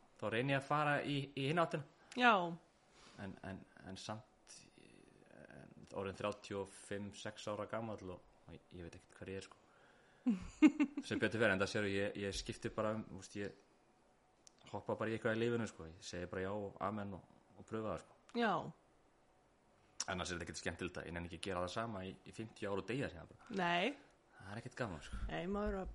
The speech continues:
Speaker 2: prófa ýmislegt.
Speaker 1: Allt saman, sko.
Speaker 2: Ha. En hvernig eru fjölskylduhægir þínir?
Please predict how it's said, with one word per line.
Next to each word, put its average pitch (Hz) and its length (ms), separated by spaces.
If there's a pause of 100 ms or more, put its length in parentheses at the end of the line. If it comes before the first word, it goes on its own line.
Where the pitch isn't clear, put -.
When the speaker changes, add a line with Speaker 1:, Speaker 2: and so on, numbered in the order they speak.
(100)
Speaker 2:
prófa 240 320
ýmislegt. 202 540
Speaker 1:
Allt - 200
saman, 85 220
sko. - 140 (100)
Speaker 2:
Ha. - 160 (840)
En 226 140
hvernig 311 240
eru 339 120
fjölskylduhægir 254 760
þínir? 151 300